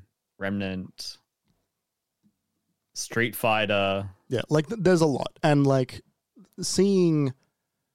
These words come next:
Speaker 2: seeing Armored
Speaker 1: Metroid
Speaker 2: Core
Speaker 1: Prime Remastered.
Speaker 2: seeing Armored Core six and Baldur's Gate three at the top of that is, like, it's, it's, it's pretty cool.
Speaker 1: Yeah, it really is. It's, it's like, it's a win, right?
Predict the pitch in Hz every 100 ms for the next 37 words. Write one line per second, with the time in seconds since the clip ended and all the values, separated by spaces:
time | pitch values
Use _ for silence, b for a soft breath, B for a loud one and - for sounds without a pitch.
0 | _ _ - - 160 170 135 131 123 -
1 | 123 - 117 113 107 104 104 101 - 104
2 | 98 - - 180 170 151 139 135 - 113
3 | - 113 107 104 110 110 113 107 - 107
4 | 107 - 113 110 101 98 101 101 95 -
5 | _ _ _ _ _ _ - - 143 -
6 | - 143 131 - - - 156 170 175 -
7 | - - 110 95 - 120 _ _ _ _
8 | _ _ - 104 80 82 120 120 127 104
9 | 87 80 - 135 165 165 - 175 160 165
10 | - 147 190 131 85 87 104